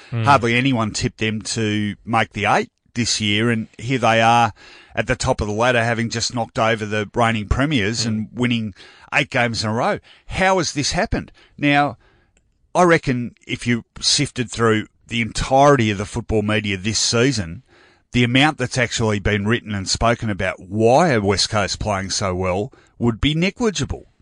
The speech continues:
Speaker 2: Do you agree with that?
Speaker 1: Yeah, no, I agree a hundred percent. The same could be argued about why North Melbourne are playing good football this season.
Speaker 2: Yeah.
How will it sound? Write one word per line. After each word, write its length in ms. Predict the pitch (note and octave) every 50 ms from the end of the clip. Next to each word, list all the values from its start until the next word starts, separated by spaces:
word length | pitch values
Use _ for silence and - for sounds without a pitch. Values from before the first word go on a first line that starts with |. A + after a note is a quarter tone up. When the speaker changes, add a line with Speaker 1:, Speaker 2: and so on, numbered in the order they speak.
| _ -
Speaker 2:
Do 60 | A#2+
you 120 | A#2+ A#2
agree 300 | A#2 G#2 A2+ A#2+ B2 B2+
with 140 | B2 A#2 A2
that? 100 | B2 C#3+
Speaker 1:
Yeah, 180 | D3 C#3 A2+ -
no, 240 | - C3 C#3+ C#3 B2
I 140 | A2+ A2+ A2+
agree 240 | A#2 A#2+ C3+ B2 A2+
a 40 | G#2
hundred 200 | A2 A#2 G#2+ G#2
percent. 340 | G#2+ G#2 - C#3 C3 A#2 -
The 60 | A2+
same 260 | - - B2+ A#2 A2+
could 140 | - B2 A2
be 120 | G#2 G#2+ G#2+
argued 320 | G#2+ A2+ G#2+ G#2 G#2+ G#2
about 320 | G2+ G2 G#2+ G#2+ G2 -
why 240 | A2 G#2 G#2+ G#2+ G#2
North 280 | G#2 G#2+ G2+ G2+ - -
Melbourne 280 | A2 G#2+ A#2+ B2+ B2+
are 40 | A2+
playing 280 | - A2+ G#2+ G2+ G2 G2
good 160 | - G2+ -
football 360 | - G#2+ F#2 - G2+ F#2+ F#2
this 140 | F#2+ F#2 -
season. 300 | - G#2 G2 G2 F#2+ F#2
Speaker 2:
Yeah. 300 | G2 G2+ G#2 G#2+ B2+ G3+